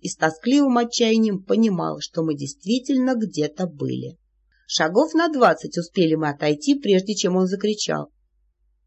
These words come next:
"Что вы ещё натворили? И где?" "Переживает", обрадовалась Алия. "Интересно, за кого?"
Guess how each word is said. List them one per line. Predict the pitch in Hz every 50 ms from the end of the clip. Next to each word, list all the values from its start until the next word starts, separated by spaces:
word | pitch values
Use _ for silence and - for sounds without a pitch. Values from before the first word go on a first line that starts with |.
| _ _
"Что | _ - - - _ - 233 226 226
вы | 208 208
ещё | 202 190 - - 190
натворили? | 190 185 180 - 175 180 185 180 175 165 160 147 143 143 143 -
И | - 196 190
где?" | 196 185 180 196 196 190 165 151 143 143 - _ _ _ _ _ _ _ _ _ _ _ _ _ _ _ _ _ _ _ _ _ _ _ _ _
"Переживает", | - 135 135 139 143 131 131 143 147 135 123 117 120 120 113 117 120 123 131 - _ _ _ _ _ _ _ _ _ _ _
обрадовалась | - 135 127 135 135 123 127 143 156 165 175 170 170 -
Алия. | 175 175 160 143 139 135 131 131 135 - _ _ _ _ _ _ _ _ _ _ _
"Интересно, | - 370 370 370 - - 370 349 311 277 262 233 - - 233 240
за | 233 - 294
кого?" | 294 - 233 214 214 214 233 269 320 403 415 -